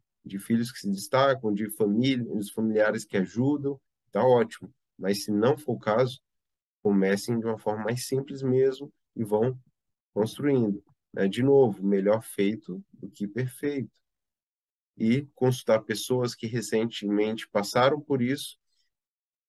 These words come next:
e profissionais da área, pra auxiliar ali em todo esse evento que vocês já estão planejando.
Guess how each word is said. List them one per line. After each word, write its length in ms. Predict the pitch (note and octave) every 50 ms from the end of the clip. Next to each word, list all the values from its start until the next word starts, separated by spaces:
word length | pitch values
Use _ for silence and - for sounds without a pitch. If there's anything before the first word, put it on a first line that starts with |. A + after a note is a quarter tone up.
| _ _ _ _ _ -
e 180 | - B2 C#3 D3
profissionais 680 | - - D#3+ D#3 D3+ - - D#3+ D3+ C3+ A2+ A2 A#2 A#2
da 180 | B2+ C3+ C3+
área, 280 | C3+ C#3 C3+ A#2+ G2+ F#2 - _
pra 180 | A2+ A2 A2 G2
auxiliar 600 | G#2 A#2+ A#2+ - C3+ A#2+ A#2 A2 A2 A#2 B2+ B2+
ali 140 | A#2 A2+
em 260 | A#2 A#2 A#2 A2+ G#2 G2+
todo 440 | G2+ A2 A#2 C3 C3 C3+ C3 A#2+ B2 - _ _ _ _ -
esse 240 | - G#2 - - B2+
evento 480 | A#2 G2+ G2 A2 A#2+ C#3+ D3 D3 -
que 80 | _ -
vocês 320 | G#2 G2+ G#2+ G#2+ G#2 G2+
já 120 | G2+ A2+ A2
estão 280 | G#2+ - - A#2+ B2+
planejando. 640 | B2+ - A#2+ A2+ A#2 A2+ G#2 G2 G#2 G2+ F#2+ F2+ F2